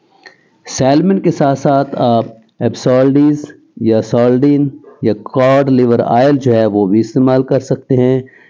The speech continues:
ये भी ना सिर्फ atherosclerosis को कम करते हैं, बल्कि दिल में खून की supply को बेहतर करते हैं। चौथे नंबर पे जो खुराक है, वो है गार्लिक यानी लहसुन।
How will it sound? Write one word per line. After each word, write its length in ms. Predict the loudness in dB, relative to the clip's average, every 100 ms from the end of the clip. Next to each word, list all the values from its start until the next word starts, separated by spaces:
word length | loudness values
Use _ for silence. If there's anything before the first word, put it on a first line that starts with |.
| _ -6
ये 320 | 0 2 2
भी 180 | 2 2
ना 180 | 2 0
सिर्फ 380 | 0 -2 -2 -4
atherosclerosis 1120 | -4 -2 -2 -2 0 -4 -4 -2 -2 -2 -4
को 60 | -4
कम 240 | -2 -2
करते 340 | -2 -4 -2 0
हैं, 340 | 2 0 -4 -14 -20 _ -2
बल्कि 280 | -2 0 0
दिल 200 | 0 0
में 160 | -2
खून 280 | 0 0 0
की 140 | -2
supply 440 | -4 -4 -2 -2 -2
को 200 | -2 -4 -6 _ -4
बेहतर 380 | -2 -2 -4 -4
करते 340 | -4 -4 -6
हैं। 220 | -6 -8 -16 _ _ _ _ _ _ _ _ -18 -14 -14 -14 -10 -4
चौथे 360 | -2 -2 0
नंबर 320 | 0 0 0
पे 140 | 0 0
जो 100 | 0
खुराक 420 | 0 0 0 -2
है, 80 | 0
वो 160 | 0
है 80 | 0 0
गार्लिक 460 | 0 0 0 -2 -2
यानी 220 | -2 0
लहसुन। 500 | 0 -2 -6 -10